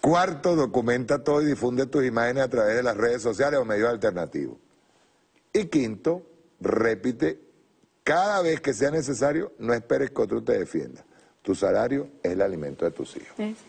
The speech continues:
Speaker 2: esa es la territorialización.
Speaker 1: Lo decía el otro día Valdés, decía el otro día que la gente,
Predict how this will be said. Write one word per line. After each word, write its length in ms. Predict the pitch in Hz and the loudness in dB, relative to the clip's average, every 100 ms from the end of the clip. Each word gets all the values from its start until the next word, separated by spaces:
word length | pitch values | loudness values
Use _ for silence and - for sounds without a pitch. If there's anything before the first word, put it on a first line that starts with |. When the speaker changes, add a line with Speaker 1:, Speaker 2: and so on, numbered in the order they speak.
| - | -16
Speaker 2:
esa 160 | - 247 | -6 0
es 40 | |
la 100 | 262 | 0
territorialización. 960 | 254 190 180 180 165 165 175 - 175 165 | 0 -2 0 2 2 0 -2 -4 -4 -2
Speaker 1:
Lo 100 | - | 0
decía 360 | 90 95 - 95 | 2 2 2 2
el 60 | 98 | 2
otro 260 | 101 113 | 0 2
día 480 | 113 113 117 113 76 - - _ _ _ - - | 4 4 2 2 -2 -6 -20 _ _ _ -20 -18
Valdés, 680 | 67 71 78 110 131 - - _ _ _ _ _ - | -4 -2 2 0 0 -6 -18 _ _ _ _ _ -6
decía 300 | 80 67 - | -4 -2 0
el 80 | 78 | 0
otro 280 | 87 98 95 | 0 0 0
día 260 | 117 78 - - - _ _ - - 117 - - - - - - - _ - - | 0 -2 -10 -20 -20 _ _ -18 -12 -12 -14 -20 -20 -20 -20 -20 -20 _ -20 -8
que 420 | - 90 85 80 - - - _ _ _ _ _ _ _ _ _ _ _ _ | 0 2 2 -4 -10 -20 -20 _ _ _ _ _ _ _ _ _ _ _ _
la 160 | 87 95 | 0 0
gente, 560 | 98 135 104 - 65 | 0 0 -2 -4 -6